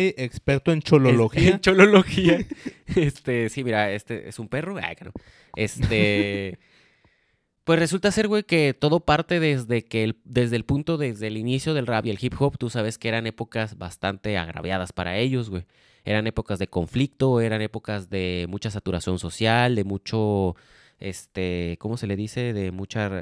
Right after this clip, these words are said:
Speaker 2: ses-, sesgación, no sé si sea la palabra. Pero era en ese punto donde para tú ser un rapero o un verdadero real, pues tenías que haber vivido esa vida real, güey. Que no es que tú, ah, tienes que asaltar para ser cholo,
Speaker 1: Tienes
Speaker 2: no.
Speaker 1: que ser calle.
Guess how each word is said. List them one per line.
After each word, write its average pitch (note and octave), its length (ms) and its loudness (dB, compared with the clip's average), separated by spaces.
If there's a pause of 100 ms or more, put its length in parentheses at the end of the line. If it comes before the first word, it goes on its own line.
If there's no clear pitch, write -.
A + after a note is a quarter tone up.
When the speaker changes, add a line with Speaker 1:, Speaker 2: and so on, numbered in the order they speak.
Speaker 2:
ses-, F#2+ 380 -8
sesgación, F2+ 760 -10
no B2 80 -8
sé B2 100 -10
si A#2 220 -8
sea A2 140 -8
la A#2+ 100 -10
palabra. G#2+ 320 -6 (640)
Pero C#3 240 2
era D3 160 4
en D#3 100 2
ese D#3+ 200 -2
punto E3+ 360 -2
donde C3 240 -2
para G#2 260 -4
tú D3+ 200 -6
ser E3 220 -4
un E3 120 -4
rapero C3+ 440 -2
o F#2+ 260 -6
un G#2 120 -2
verdadero A2+ 760 -2
real, G#2 480 0 (380)
pues A2+ 160 -8
tenías G#2+ 340 -4
que - 140 -6
haber G#2 220 -2
vivido A#2 440 -4
esa A#2+ 300 -6
vida D#3 300 -2
real, G2+ 360 -4
güey. F2 160 -8 (240)
Que B2+ 140 -2
no C3 80 0
es C#3 80 -2
que E3 140 0
tú, C#3+ 140 -6
ah, A#2+ 180 -4 (180)
tienes C3 240 -4
que B2 80 -4
asaltar B2 360 -6
para B2 200 -6
ser A2 180 -10
cholo, G2 300 -6
Speaker 1:
Tienes G2 220 -4
Speaker 2:
no. - 40 -10
Speaker 1:
que A2 80 -2
ser A2+ 180 0
calle. G#2+ 460 -4